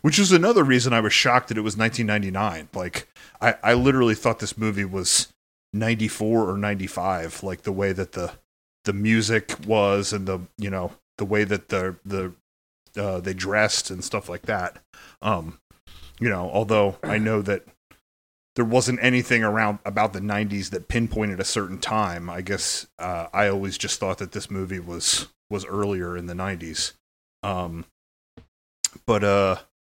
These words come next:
yeah, I don't know. I was watching some, um, clips online, like, I was watching the trailer and stuff,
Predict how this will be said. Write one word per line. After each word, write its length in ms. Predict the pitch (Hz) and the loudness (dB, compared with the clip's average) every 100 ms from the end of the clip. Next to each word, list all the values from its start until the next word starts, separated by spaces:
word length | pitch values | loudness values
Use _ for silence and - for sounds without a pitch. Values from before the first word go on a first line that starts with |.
| _ _ _ _ _ | _ _ _ _ _
yeah, 260 | 143 151 104 | 6 8 8
I 100 | 127 | 6
don't 120 | 143 | 6
know. 160 | 151 117 | 6 8
I 120 | 104 | 6
was 180 | 120 117 | 4 4
watching 440 | 123 139 143 139 | 2 2 0 0
some, 600 | - - 123 113 107 98 - - _ _ - | 0 2 4 4 2 -2 -6 -20 _ _ 0
um, 480 | 117 107 95 90 - _ _ _ _ _ _ - | 2 2 0 -6 -12 _ _ _ _ _ _ -10
clips 460 | - 135 131 - | 0 2 2 2
online, 680 | 127 117 110 117 117 113 101 | 2 2 2 2 4 2 2
like, 140 | 98 | 0
I 60 | 98 | 2
was 160 | 101 104 | 0 2
watching 340 | 110 107 107 | 0 2 -2
the 60 | 95 | -4
trailer 440 | - 117 113 104 | 0 2 4 2
and 100 | 95 | -2
stuff, 500 | - 104 92 - - | -4 -2 -2 -4 -12